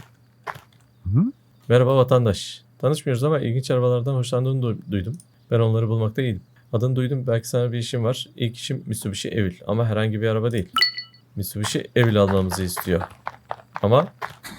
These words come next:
Speaker 2: onun istediğini almamız gerekiyormuş. Bir gidelim bakalım neyi istiyormuş. Aslında bir dakika bakayım. Oo, bir şey diyeceğim. O arabanın parası fazla olabilir.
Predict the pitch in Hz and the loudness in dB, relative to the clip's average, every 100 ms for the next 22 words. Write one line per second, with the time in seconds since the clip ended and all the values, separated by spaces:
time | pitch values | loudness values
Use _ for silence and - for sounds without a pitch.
0 | - - - - - 107 131 110 - 107 | -18 -20 -20 -8 0 2 4 2 2 2
1 | 101 98 95 95 95 90 101 95 - 95 | 4 4 4 2 0 0 0 0 0 2
2 | 90 87 - - - - - - 69 69 | 2 0 -6 -8 -12 -18 -20 -20 -18 -16
3 | 69 - - 69 69 - - - - 92 | -16 -18 -18 -14 -14 -16 -20 -10 -6 -2
4 | 101 110 123 120 110 90 - - - 107 | 0 4 4 4 4 2 -6 -20 -6 0
5 | 107 107 - 104 90 - - - - - | 2 2 0 0 0 -4 -10 -12 -16 -4
6 | - 113 135 143 151 - - - 123 110 | 0 0 2 0 0 -4 -20 -8 0 0
7 | 107 95 98 143 175 - _ - - 104 | 2 -2 -4 -4 -6 -8 _ -8 0 2
8 | 98 90 85 - - - - 92 117 117 | 2 0 -4 -8 -20 -14 -8 -4 -2 -2
9 | 113 113 175 - - - - 107 110 110 | 2 2 2 -6 -18 -12 -2 2 4 4
10 | 123 135 - - - 117 107 - 123 113 | 2 -2 -6 -10 -4 -2 0 -2 2 2
11 | 110 135 127 139 120 123 - | 2 0 0 0 -2 -4 -8